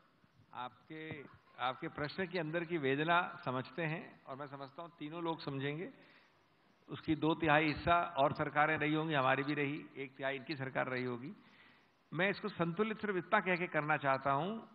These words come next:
कि देखिए, कुछ हद तक आपका आरोप कोर्ट कचहरी में लगना पड़ेगा। अगर आपकी वेदना है, तो भी कानून ये संभवतः नहीं करता कि मैं किसी को पकड़ के फांसी लगा दूँ।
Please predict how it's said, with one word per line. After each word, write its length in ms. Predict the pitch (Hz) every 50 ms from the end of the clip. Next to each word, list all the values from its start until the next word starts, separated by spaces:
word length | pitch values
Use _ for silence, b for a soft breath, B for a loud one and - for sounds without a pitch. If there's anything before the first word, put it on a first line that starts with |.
| - - _ _ _ -
कि 80 | - 170
देखिए, 280 | 175 180 175 - 185
कुछ 320 | - - - 180 170 - 185
हद 160 | 180 - - -
तक 160 | 233 220 202
आपका 340 | 170 156 160 156 - 196 185
आरोप 420 | 165 143 143 151 175 202 196 - - B B B B B B _ _
कोर्ट 260 | - 160 185 180 -
कचहरी 300 | - 139 113 139 147 156
में 100 | 151 151
लगना 240 | 131 120 120 117 113
पड़ेगा। 360 | 107 110 104 104 101 110 - - b b b b b b b b b _ _ _ _ _ _ _ -
अगर 200 | 139 160 202 208
आपकी 280 | 208 214 208 214 226
वेदना 360 | 208 175 170 165 180 190 185 156
है, 160 | 131 127 135 143 - - - - _
तो 120 | 165 180
भी 160 | 180 160 220 240
कानून 440 | - - 160 156 160 175 196 202 196
ये 200 | 185 196 202 202 202 - - - -
संभवतः 520 | - - 151 151 151 147 160 175 165 202 185
नहीं 160 | 165 156 165
करता 320 | 151 151 139 123 - 151 160
कि 100 | 156 160
मैं 180 | 151 151 165 160
किसी 220 | 151 151 131 160
को 120 | 151 160 156
पकड़ 240 | - 143 131 143 139
के 80 | 151 180
फांसी 300 | - - 123 117 - 135
लगा 200 | 120 107 101 95
दूँ। 160 | 95 - -